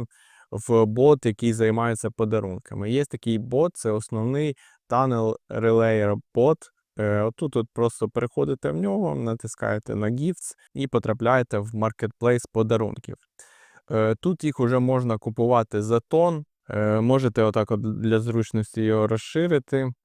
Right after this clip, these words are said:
Ну і давайте розбиратися, що тут у нас є. Ну, по-перше, ми потрапляємо на маркет, е, це основний маркет, де, е, користувачі Телеграму, е, виставляють свої подарунки. І так,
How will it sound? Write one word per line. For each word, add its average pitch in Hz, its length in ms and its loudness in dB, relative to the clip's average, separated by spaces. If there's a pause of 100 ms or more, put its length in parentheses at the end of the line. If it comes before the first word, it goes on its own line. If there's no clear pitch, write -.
(140)
Ну 143 240 -8
і 123 80 -2
давайте 120 480 0
розбиратися, 110 800 -4
що 120 440 -4
тут 110 220 -10
у 110 60 -6
нас 104 320 -8
є. 92 180 -8 (140)
Ну, 160 140 -4
по-перше, 131 640 -2
ми 117 280 0 (220)
потрапляємо 107 680 0
на 110 140 -2
маркет, 147 560 -2
е, 113 240 2
це 123 160 -2
основний 117 480 -2
маркет, 135 560 -2
де, 123 240 2 (580)
е, 113 180 2
користувачі 123 720 0
Телеграму, 117 760 2 (100)
е, 117 60 -2
виставляють 113 760 2
свої 110 240 -2
подарунки. 143 800 0 (120)
І 117 100 -2
так, 120 220 2